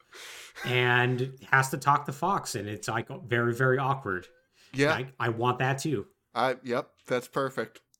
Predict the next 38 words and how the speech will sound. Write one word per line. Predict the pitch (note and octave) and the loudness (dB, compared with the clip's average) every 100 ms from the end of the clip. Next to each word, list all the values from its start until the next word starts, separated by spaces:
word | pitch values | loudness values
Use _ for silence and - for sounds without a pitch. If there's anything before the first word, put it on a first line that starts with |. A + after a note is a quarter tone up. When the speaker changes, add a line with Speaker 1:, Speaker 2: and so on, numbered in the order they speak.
| _ - | _ -14
Speaker 2:
Oh | G2+ A2 G#2+ G#2 | -14 -8 -6 -4
man, | A2+ A#2+ A#2+ C3+ | -2 0 0 0
that | G#3 B3 | 0 0
is | - | 0
still | G#3 | 2
my | D3 A#2 | 2 2
favorite | A#2+ G#2 - | 0 -2 -6
scene | G#2+ G2 | -6 -6
in | G2+ | -8
all | G#2 F#2 | -10 -10
of | F#2 | -10
Ace | F2 | -6
Combat. | - E3 | 0 0
Speaker 1:
It's, | G#2 G#2 - - | 0 -4 -4 -2
it's | D#3+ - | -2 -2
so | - D#3+ C#3 B2+ | -8 -2 0 0
good. | A2 A2+ A2 G2+ - _ _ _ | -2 -2 -2 -4 -12 _ _ _
It's | C3+ C#3 | 0 2
Speaker 2:
Ugh. | D3+ D3 | 0 0
Speaker 1:
just | C3+ - | -4 -8
so | - B2+ B2+ A#2+ | -2 0 0 -2
good. | A#2 A#2 A2 A2+ - - | -2 0 0 -4 -14 0
Speaker 2:
<laughs> | - - - - - | 0 0 -8 -6 0
And | A#3+ | 2
it's | F4+ | 4
one | F4 | 2
of | B3 | 0
the | |
developer's | A3 C#4 C#4 D#3 | 0 -2 0 -2
dogs, | C#3 A#3+ G2+ F#2 | 0 -2 -4 -6
if | F#2+ | -6
I | |
remember | F#2 F#2+ F#2 | -6 -6 -8
correctly. | - F2+ G2+ G2 | -8 -8 -6 0
Speaker 1:
Yes, | D#3 C#3+ F2 - - | 4 4 2 -6 -2
it | D3 C3+ | -2 2
was, | C3+ C3 B2+ A#2+ B2 B2+ | 4 4 2 -4 -6 0
um, | A#2+ A#2+ A#2 A#2 A2 | 2 2 -2 -4 -8